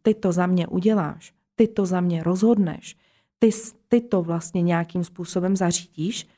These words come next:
tak tam moje cesty končí, protože ve finále všechny věci, které potřebujeme zaintegrovat do svého života, všechny situace, které potřebujeme uspořádat ve svém životě,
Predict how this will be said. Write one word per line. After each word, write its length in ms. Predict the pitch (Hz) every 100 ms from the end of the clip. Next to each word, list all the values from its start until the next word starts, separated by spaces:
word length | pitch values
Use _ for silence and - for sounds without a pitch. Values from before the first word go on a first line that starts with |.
| _ _
tak 200 | 190 185
tam 320 | - 190 190 -
moje 540 | 180 175 175 170 170 -
cesty 340 | 175 170 -
končí, 680 | - 190 208 202 143 139 170 -
protože 480 | 175 175 196 196 185
ve 120 | 180
finále 680 | 175 247 226 170 156 151 202 _ _ _ -
všechny 560 | - 196 - 214 202 -
věci, 360 | 202 208 -
které 560 | 214 - 185 180 175 185 _ _ _
potřebujeme 880 | 185 185 202 180 190 185 185 175 170 - _ -
zaintegrovat 800 | 185 190 220 233 214 202 180 170
do 100 | 170
svého 340 | - 175 170 170
života, 480 | 185 196 196 - - _ _ _
všechny 340 | - 185 220
situace, 600 | 202 220 - 247 202 -
které 280 | 165 160 165
potřebujeme 640 | - 170 - 175 180 175 170
uspořádat 680 | 175 - 247 233 170 160
ve 100 | 170
svém 280 | 160 175 165
životě, 420 | 160 160 156 -